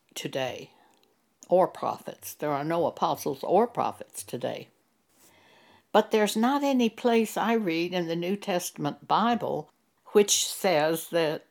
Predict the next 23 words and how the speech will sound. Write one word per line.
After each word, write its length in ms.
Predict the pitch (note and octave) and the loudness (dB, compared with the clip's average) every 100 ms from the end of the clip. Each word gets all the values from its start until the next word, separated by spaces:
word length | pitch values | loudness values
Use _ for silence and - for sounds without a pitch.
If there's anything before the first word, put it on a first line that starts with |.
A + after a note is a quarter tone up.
| - | -2
these 300 | F#3+ F#3 F3+ | -2 0 -2
offices 680 | - G#3+ - D3 - F3+ F3+ | 0 -2 -4 -8 -4 -4 0
have 220 | E3 D3+ | -2 0
been 160 | G3 F#3 | -2 2
eliminated. 840 | G3+ G3+ C4 E4 G#3+ - - - _ _ _ _ _ _ _ _ | 0 2 0 0 -2 -4 -12 -20 _ _ _ _ _ _ _ _
After 500 | F#3 G#3+ A3+ - A3+ | 2 2 0 -2 -2
Jesus 560 | G3+ - A#3 A3 G3+ - | 0 2 2 0 -4 -4
was 200 | F#3+ - | -6 -2
resurrected, 840 | F#3+ F#3+ - D3+ F3 B3+ - D#3 - | 0 0 -2 -4 -2 -4 -6 -10 -4
he 180 | E3 | -6
gave 440 | D#3 F3 G#3+ A#3+ A#3 | -2 2 4 2 0
to 100 | F3+ | -4
the 140 | D#3 | -4
church 640 | - - C#3 C#3 - - - _ _ _ | -6 -2 0 0 -6 -12 -12 _ _ _
some 320 | - - D#3+ | 0 4 4
apostles, 720 | C#3+ - C#3+ C3 - G3+ B3 - | 2 -2 -2 -2 0 0 0 -2
some 220 | C#3+ C3 | -4 -4
prophets, 560 | - B2+ C3 G3+ A#3 - | -2 -4 -2 -4 -4 -4
some 200 | D3+ D3 | -4 -4
evangelists, 680 | D3 C3 C3+ - A3+ C4 | -6 -8 -8 -4 -2 -2
pa-, 280 | - D#3 C3+ - | -6 -10 -10 -4
some 260 | E3+ D3+ | -4 -4
pastors, 640 | E3+ D3 E3 - A#3+ A#3+ | -4 -4 -6 -2 -2 -2